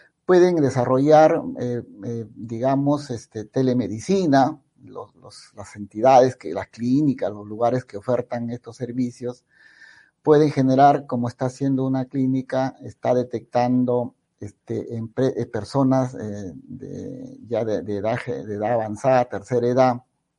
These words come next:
y le está enviando periódicamente a una enfermera que lo atienda, o sea, le hace atención en su casa.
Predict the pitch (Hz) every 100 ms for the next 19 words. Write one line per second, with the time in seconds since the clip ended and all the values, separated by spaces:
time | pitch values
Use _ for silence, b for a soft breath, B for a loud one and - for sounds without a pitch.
0 | _ _ _ _ _ _ 127 127 123 -
1 | 123 123 120 120 120 120 117 107 - -
2 | 113 117 120 123 110 113 120 117 123 -
3 | - 110 113 120 117 117 104 107 135 123
4 | 92 101 92 98 - 127 127 104 101 101
5 | 120 110 131 135 131 127 107 - 135 123
6 | 113 113 143 151 - 95